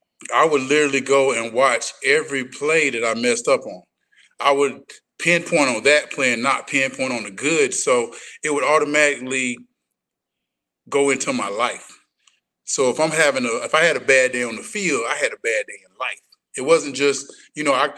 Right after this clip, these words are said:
I can go around people, and, and that's probably why I drank so much. You know, a lot of times when you drink, you know, you can, you feel like you're getting that instant gratification.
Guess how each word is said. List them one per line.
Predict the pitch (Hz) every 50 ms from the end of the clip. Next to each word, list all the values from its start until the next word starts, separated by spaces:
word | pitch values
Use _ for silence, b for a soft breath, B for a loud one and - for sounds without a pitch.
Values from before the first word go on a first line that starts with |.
| B B -
I | 135 147
can | 139 127
go | 120 143 151 156 147
around | 143 147 143 143 139 139 135
people, | - 160 151 147 143 - 143 131
and, | 131
and | 135 147 185
that's | 196 180
probably | 185 - 175 156 143 127
why | 131 123 117
I | 110
drank | 104 131 143 147 131
so | - - 123
much. | 117 117 113 107 -
You | 170
know, | 151 139
a | 131
lot | 139 135 131
of | 123 -
times | 143 131 127 120
when | 113 117
you | 113 -
drink, | - 139 143 135 131 123
you | 120 120
know, | 123 120
you | 117 110 _
can, | 113 110 _ _ _ _ -
you | 127
feel | - 165 156 147
like | 135 123
you're | 123
getting | 127 139 127 120
that | 120 127 131
instant | 139 135 - 135 123
gratification. | 135 143 131 120 117 - - - 147 165 160 160 - 170 160 160